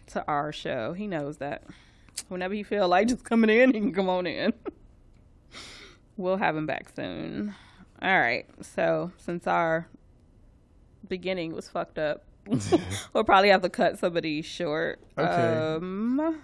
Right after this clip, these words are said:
Speaker 2: Well, we can fly through 'em until we get to the funny one.
Speaker 1: Well, the first one is the same company that created those, uh, fart filtering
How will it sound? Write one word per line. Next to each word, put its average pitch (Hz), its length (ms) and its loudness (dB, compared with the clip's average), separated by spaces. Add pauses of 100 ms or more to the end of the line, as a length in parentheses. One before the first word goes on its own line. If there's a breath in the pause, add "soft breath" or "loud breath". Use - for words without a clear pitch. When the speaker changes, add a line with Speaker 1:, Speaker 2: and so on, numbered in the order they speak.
Speaker 2:
Well, 123 220 -4
we 131 100 -4
can 127 120 -4
fly 120 260 0
through 120 260 -2
'em 113 100 -2
until 117 240 -4
we 117 120 -2
get 117 160 -4
to 110 100 -6
the 107 80 -8
funny 113 260 -6
one. 107 220 -10 (100)
Speaker 1:
Well, 196 180 -4
the 185 100 -4
first 247 380 4
one 185 280 0
is 165 760 -2
the 185 140 0
same 247 420 2
company 208 480 0
that 175 220 -4
created 180 640 -4
those, 165 600 -6
uh, 156 440 -6 (240)
fart 185 280 2 (200)
filtering 185 760 2